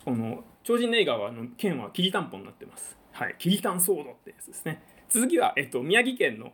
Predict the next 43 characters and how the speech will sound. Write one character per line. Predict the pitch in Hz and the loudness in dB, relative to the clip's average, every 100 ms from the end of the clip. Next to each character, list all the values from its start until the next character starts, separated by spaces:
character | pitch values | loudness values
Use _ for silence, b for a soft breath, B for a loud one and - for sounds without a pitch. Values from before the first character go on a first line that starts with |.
| - | -12
曲 | 113 - 180 | -12 2 4
を | |
聴 | 202 139 | 4 -2
い | |
て | 113 | -6
い | 110 | -4
た | 98 | -6
だ | |
こ | 98 | -8
う | 113 | -10
と | 98 | -8
思 | 101 104 | -6 -4
い | |
ま | 127 | 2
す。 | 170 180 - - _ _ _ _ _ _ - - - - - - - - - | 2 2 0 -8 _ _ _ _ _ _ -20 -20 -20 -20 -20 -18 -18 -20 -6
さ | - 277 | 2 2
あ、 | |
そ | 269 | 2
ん | 370 | 4
な | |
わ | 294 | 4
け | 254 | 4
で、 | 185 202 202 | 4 6 8
え | 190 180 | 8 6
ー、 | |
二 | 156 | 0
曲 | 160 190 185 196 | 0 0 2 -2
目 | 208 | 0
は | 196 208 240 - _ - | 4 8 8 6 _ -6
石 | 143 - | -2 0
巻 | 320 247 170 | 2 2 0
の、 | 139 - | -8 -6
え | 131 | -8
っ | |
と、 | 135 | -2
ヒ | - | -2
ー | |
ロ | 107 | 0
ー | |
で | 185 | 0
す | |
ね。 | 214 196 B B B - | 2 2 B B B -12
え | 98 98 | -8 -8